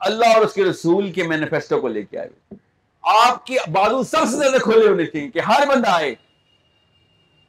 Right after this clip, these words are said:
वरना सिर्फ अहले बैत ने इस्लाम लाना था, बाकी सब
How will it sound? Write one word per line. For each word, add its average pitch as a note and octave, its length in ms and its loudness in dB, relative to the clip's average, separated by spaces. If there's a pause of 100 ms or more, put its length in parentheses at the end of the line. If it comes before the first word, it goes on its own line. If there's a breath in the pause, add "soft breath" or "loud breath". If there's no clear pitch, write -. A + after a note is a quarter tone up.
(340)
वरना B3 280 0
सिर्फ C#4+ 220 0
अहले B3 220 0
बैत A#3 280 0
ने B3 140 -2
इस्लाम G#3+ 360 0
लाना G#3+ 220 0
था, C4+ 180 -6
बाकी G#3 240 -2
सब B3+ 280 -4